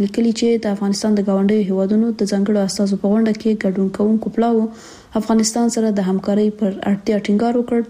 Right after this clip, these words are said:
تر څو د اقتصاد پراختیا او د دې هیواد د خلکو د ژوند ښه کولو او د افغانستان او د سیمې د هیوادونو پر وړاندې د ترهګرو ډلو د هر ډول فعالیتونو ګواښونه له منځه یوسي. د افغانستان د ګاونډیو هیوادونو او روسیې د ځانګړو استازو غونډه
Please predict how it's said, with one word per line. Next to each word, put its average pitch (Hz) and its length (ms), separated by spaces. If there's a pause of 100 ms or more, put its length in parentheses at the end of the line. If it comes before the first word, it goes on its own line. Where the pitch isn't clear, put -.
تر 220 160
څو 220 100 (220)
د 202 80
اقتصاد 220 400
پراختیا 220 340
او - 600
د - 100
دې 233 160
هیواد 220 280
د 208 100
خلکو 220 340 (140)
د 196 140
ژوند 220 280
ښه 202 80 (140)
کولو 226 400
او 214 80 (100)
د 202 100
افغانستان 220 540 (160)
او 202 40 (260)
د 196 120 (120)
سیمې 233 680
د 196 80
هیوادونو 208 480
پر 196 160
وړاندې 208 360 (520)
د 208 240
ترهګرو 208 420 (120)
ډلو 214 200 (140)
د 202 140
هر 233 200
ډول 208 160 (120)
فعالیتونو 202 540
ګواښونه 208 460
له 208 140
منځه 202 320
یوسي. 208 320 (600)
د - 80
افغانستان 226 480
د 226 100
ګاونډیو 220 460
هیوادونو 208 480
او 196 140
روسیې 220 340
د - 100
ځانګړو 202 320
استازو 208 440
غونډه 220 220